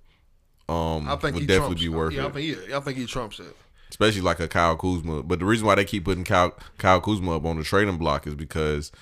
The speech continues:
Speaker 1: he's actually a really good player. So you can get another good player for,
Speaker 2: I don't
Speaker 1: for,
Speaker 2: think
Speaker 1: uh,
Speaker 2: Kyle
Speaker 1: Kyle
Speaker 2: Kuzma
Speaker 1: Kuzma.
Speaker 2: good. I think he
Speaker 1: Nah,
Speaker 2: overrated.
Speaker 1: nah, he's pretty good.
Speaker 2: I think he overrated.
Speaker 1: Honestly, I was, I was happy when they kept Kyle Kuzma and, and got rid of Brandon Ingram because they was on the fence about it when they was,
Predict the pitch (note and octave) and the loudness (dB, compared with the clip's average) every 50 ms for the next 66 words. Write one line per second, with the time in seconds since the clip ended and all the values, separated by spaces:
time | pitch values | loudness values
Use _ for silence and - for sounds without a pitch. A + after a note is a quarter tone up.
0 | - - _ _ _ - F2+ F#2 F2 E2+ E2+ E2 C#2+ - - C#2 E2+ F2 E2+ - | -20 -20 _ _ _ -6 -4 -2 -2 -2 -4 -6 -8 -6 -2 0 0 0 -2 -4
1 | E2+ E2 D#2+ D#2 D#2 E2+ E2+ E2 E2 D#2 D#2+ C2+ - - F#2+ G2+ G#2+ F2+ E2+ D#2+ | -4 -2 -2 0 0 -2 -2 -2 -2 -4 -6 0 2 4 4 4 4 2 0 -4
2 | - - - - D2+ D#2 D#2 D#2 E2 D#2+ D2 D#2 D#2 D2+ C#2+ - - - _ _ | -8 -12 -8 -6 -6 -4 -4 -6 -8 -6 -4 -4 -4 -4 -4 -6 -10 -20 _ _
3 | _ _ _ _ _ _ _ _ _ _ _ - E2 E2 E2+ E2+ E2 E2 D#2+ D2+ | _ _ _ _ _ _ _ _ _ _ _ -6 -4 0 0 0 0 0 -2 -2
4 | E2+ E2+ C#2+ - F2+ G2 F#2+ F2 D#2+ D#2 E2 - - D#2+ D#2+ D#2 D#2 D#2 D2+ C2+ | -4 -2 0 2 2 2 2 2 0 -2 -6 -8 -4 -4 -2 -2 -2 -2 -4 -4
5 | - E3 A3 - D#2 - A2+ G#2+ - E2+ E2 D#2+ D#2+ D#2 E2+ F2+ E2+ E2 E2 F2+ | -2 0 0 0 0 -2 -4 -2 0 2 2 2 0 -2 -2 -2 -2 0 0 -2
6 | G2 G2 E2+ E2 D#2 D#2 D#2 F#2+ F#2+ F#2 F2+ - - - G#2+ - _ G#2+ G2+ F2+ | -4 -4 -6 -8 -8 -10 -10 -14 -18 -18 -20 -18 -18 -18 -20 -20 _ -12 -6 0
7 | F#2+ G2 F2 D#2 D2 - - G2 G2 D#2 D2 A2 C3+ - - - F3+ D3 A2+ G#2+ | 2 2 2 2 -2 -6 -4 -2 -2 0 0 0 -2 0 0 0 0 2 4 6
8 | A#2 B2+ C#3+ D#3 - - - - A#2+ A2 G#2+ G#2 - B2 D#3+ F#3+ G3 D#3 D3+ D3 | 6 6 6 4 0 -8 -14 -16 -14 -12 -8 4 6 8 8 8 6 4 4 4
9 | - - C#3+ E3+ F3+ C#3+ A#2+ - - C#3 F#3+ F3+ B2 C3 C3+ C3 C3+ C3+ B2+ B2+ | 6 6 6 6 4 2 2 4 4 4 4 4 4 6 4 4 4 4 0 0
10 | A#2+ A#2 A#2+ B2 B2+ B2 - - E3+ E3+ - - - B2 A2 A2+ G#2 - A#2 A#2 | 2 2 2 2 2 2 2 2 0 0 0 4 6 6 6 6 6 2 0 2
11 | G#2+ G2+ G#2+ G#2 G2+ F#2 - - F#2+ G2 F#2+ F2 - - F2 F2+ F#2 F#2+ F#2 F2 | 2 0 0 0 0 0 0 -2 -2 -2 -2 -6 -6 -6 -4 0 2 4 4 4
12 | F#2+ G2 F#2 F2+ F2 G2 G2 F#2+ F#2 F2 E2+ A#2 C3 A#2 G2+ F2+ E2+ D#2+ - F2+ | 4 2 2 2 4 4 4 4 2 0 0 0 0 0 -2 -4 -4 -4 -2 -2
13 | E2+ E2+ F#2 F#2+ F2 E2 E2+ D#2 D#2 - - A2+ A2 - - D#2+ D#2+ D#2 D#2+ D2 | 0 2 2 2 2 0 -2 -4 -4 -4 -4 -4 -4 -2 -4 -2 -2 -2 -2 -2
14 | D2+ E2 E2+ E2 E2 D#2+ | -4 -4 -4 -4 -4 -6